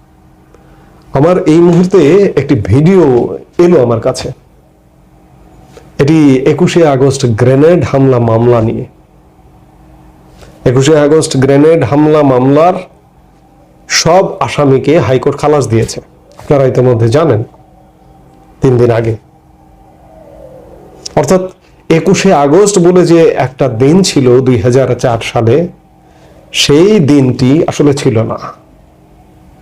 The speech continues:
আমি এটি নিয়ে একটা ভিডিও করেছিলাম, সেখানে অনেকে লিখেছেন যে ক্যালেন্ডারে বিশ তারিখ ছিল, একুশ তারিখ ছিল না, সরাসরি বাইশ তারিখে চলে গেছে। সেই ছত্রিশে জুলাইয়ের মতো, ক্যালেন্ডারে ছত্রিশে জুলাই বলে কিছু নেই,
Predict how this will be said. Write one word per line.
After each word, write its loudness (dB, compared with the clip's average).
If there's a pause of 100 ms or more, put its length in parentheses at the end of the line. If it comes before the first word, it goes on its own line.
(400)
আমি 2
এটি 2
নিয়ে 4
একটা 0
ভিডিও 2
করেছিলাম, 0
সেখানে 0
অনেকে 0
লিখেছেন 0
যে 2
ক্যালেন্ডারে 2
বিশ -2
তারিখ 0
ছিল, 0 (400)
একুশ -4
তারিখ 0
ছিল -2
না, -2
সরাসরি -2
বাইশ -4
তারিখে -2
চলে -2
গেছে। -4 (1400)
সেই 0
ছত্রিশে -2
জুলাইয়ের 0
মতো, -2
ক্যালেন্ডারে 2
ছত্রিশে -2
জুলাই 0
বলে 2
কিছু -2
নেই, 0